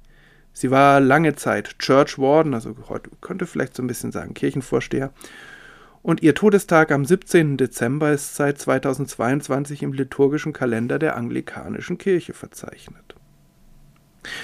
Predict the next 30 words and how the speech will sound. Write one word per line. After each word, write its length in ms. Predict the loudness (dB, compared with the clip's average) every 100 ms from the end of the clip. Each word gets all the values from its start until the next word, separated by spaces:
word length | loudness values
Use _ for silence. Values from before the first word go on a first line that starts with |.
| -14 -16 -20 -20 -20 _ _ _ _ _ -6
Im 120 | -4
Detection 460 | 4 4 4 0
Club 340 | 4 4 4 2 -10 -8
fand 300 | -2 0 0
sie 160 | 2 2
einen 200 | 2 -2
Ort, 380 | 2 4 4 2
wo 140 | 0
sie 100 | 0
sich 140 | -2
mit 160 | -2 0
Gleichgesinnten 680 | 4 4 4 -4 -4 -4 -4
austauschen 800 | 0 0 0 -6 -2 -2 -4 -4
konnte, 320 | -2 -2 -2
die 140 | -4
von 260 | -4 -4 -2
ihrem 460 | -2 0 0 2
holprigen 400 | 6 6 4 -2
Privatleben 600 | -2 -2 2 2 2 0 0
entweder 340 | -2 0 0
keine 320 | 0 -2 -2
Ahnung 340 | 0 2 2 0
hatten 240 | -2 -4
oder 300 | -2 0 -2 -6 -20 _ _ -2
die 80 | 4
das 160 | 4
nicht 160 | 4 2
interessierte 800 | 2 0 -6 -2 0 2 0 -2 -10 _ _ 2
oder 340 | 4 4 2 -4 -20 -20 _
die 300 | 0 4 4